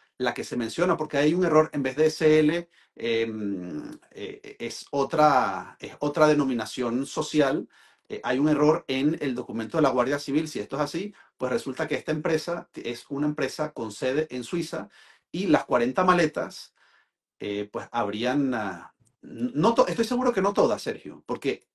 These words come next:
el, el, estas tramas, y, y, y solo, eh, analizando la operativa histórica de esta, de este tipo de tramas corruptas, el oro se reparte, el dinero se reparte, es un botín. Y es, es ingenuo pensar que Víctor de Aldama, un empresario del fútbol,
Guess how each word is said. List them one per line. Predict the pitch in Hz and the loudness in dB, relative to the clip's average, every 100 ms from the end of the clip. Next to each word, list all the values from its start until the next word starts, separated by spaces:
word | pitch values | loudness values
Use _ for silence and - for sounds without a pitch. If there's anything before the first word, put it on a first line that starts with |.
| - | -8
el, | 147 - | -6 -2
el, | 165 | 0
estas | 185 - 220 | 0 0 0
tramas, | - 190 117 - | 4 4 2 -6
y, | 127 - | -10 -8
y, | 147 - | -8 -6
y | 151 | -4
solo, | - 156 208 - _ | 2 4 4 0 _
eh, | - 127 | -8 -4
analizando | 131 131 123 - 151 190 | -2 0 -2 -2 2 4
la | |
operativa | 196 135 117 143 | 4 2 -2 -2
histórica | 170 175 165 147 | -2 0 0 0
de | 127 | -2
esta, | - 156 _ - | -2 -6 _ -8
de | 113 | -8
este | - | -6
tipo | - 151 165 | -8 -6 -2
de | 120 | -2
tramas | - 123 139 156 - _ _ _ - | 0 0 0 -4 -8 _ _ _ -8
corruptas, | 110 151 156 - - - _ _ - | -2 0 -2 -6 -18 -18 _ _ -2
el | 147 | 2
oro | 190 170 139 | 4 4 0
se | - 123 | -2 -6
reparte, | 110 98 - 113 104 - - - - | -4 -6 0 0 0 -12 -20 -20 -4
el | 139 127 | 0 0
dinero | 120 131 175 147 95 | 0 0 2 2 -2
se | - 113 | -6 -8
reparte, | 104 101 113 95 - - | -6 0 0 0 -4 -6
es | 147 147 | -6 -2
un | 208 | 0
botín. | 180 160 156 117 82 _ - - | 0 0 0 0 -4 _ -20 -18
Y | - 147 | 0 2
es, | 156 - | 2 0
es | - 147 - | -2 0 0
ingenuo | 214 180 220 156 123 | 0 0 2 2 2
pensar | 127 127 185 160 | -2 2 4 2
que | - 127 | 0 -4
Víctor | 143 - 175 | -4 -2 2
de | 190 | 2
Aldama, | 185 175 165 160 | 4 4 4 2
un | 143 | 0
empresario | 151 160 151 143 | -2 -2 -2 0
del | 160 139 | 2 0
fútbol, | - 170 123 139 | 0 -2 -2 -6